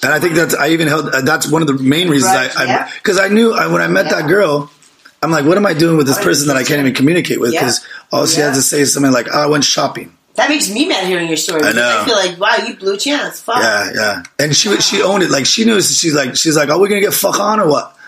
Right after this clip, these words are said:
Speaker 1: Or some shit like that.
Speaker 2: Wow, she said
Speaker 1: Shit like that, you know?
Speaker 2: like
Speaker 1: And she
Speaker 2: that.
Speaker 1: owned her shit.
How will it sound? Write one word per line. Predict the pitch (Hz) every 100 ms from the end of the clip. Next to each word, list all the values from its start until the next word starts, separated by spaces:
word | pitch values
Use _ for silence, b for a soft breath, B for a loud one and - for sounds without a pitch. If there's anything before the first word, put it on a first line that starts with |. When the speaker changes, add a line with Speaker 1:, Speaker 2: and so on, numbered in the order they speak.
| B
Speaker 1:
Or | 131
some | -
shit | 185 -
like | 135
that. | 123 110 - - _
Speaker 2:
Wow, | 160 175 185 185
she | 180 170
said | -
Speaker 1:
Shit | -
like | 170
that, | 160 143 113
you | 160
know? |
Speaker 2:
like | 196 165
Speaker 1:
And |
she | - 175
Speaker 2:
that. |
Speaker 1:
owned | 196 214
her | 196
shit. | - 226 185